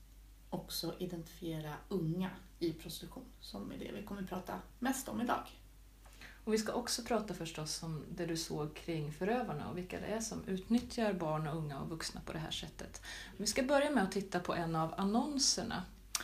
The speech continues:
Speaker 2: Eh, det handlar om en artonårig tjej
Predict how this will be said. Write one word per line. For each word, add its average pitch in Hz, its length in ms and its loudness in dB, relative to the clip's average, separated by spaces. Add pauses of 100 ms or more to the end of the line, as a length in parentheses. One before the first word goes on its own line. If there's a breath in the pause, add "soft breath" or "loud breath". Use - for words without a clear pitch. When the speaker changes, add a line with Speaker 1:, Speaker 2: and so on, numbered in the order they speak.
(480 loud breath)
Speaker 2:
Eh, 180 260 4
det 190 80 4
handlar 214 560 8
om 180 420 4
en 165 580 2 (200)
artonårig 175 680 2
tjej - 380 2